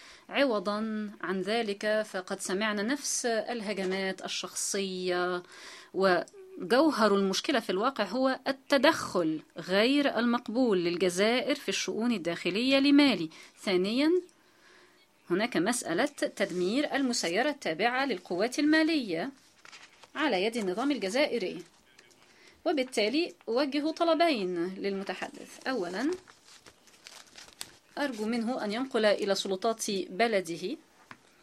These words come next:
ضرورة الموافقة على طلب رفع الدعوة، الطلب الذي قدمته مالي أمام محكمة العدل الدولية.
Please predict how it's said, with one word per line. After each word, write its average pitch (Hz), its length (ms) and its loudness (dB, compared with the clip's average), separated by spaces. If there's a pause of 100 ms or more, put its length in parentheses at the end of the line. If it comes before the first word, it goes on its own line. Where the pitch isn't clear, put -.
(120)
ضرورة 226 500 2 (480)
الموافقة 240 680 0
على 208 280 2
طلب 220 340 2
رفع 233 240 2
الدعوة، 208 500 2 (1400)
الطلب 220 460 0
الذي 185 600 -2 (120)
قدمته 208 720 -2
مالي 202 520 -2
أمام 190 460 -2
محكمة 220 440 -4
العدل 190 360 0
الدولية. 226 680 0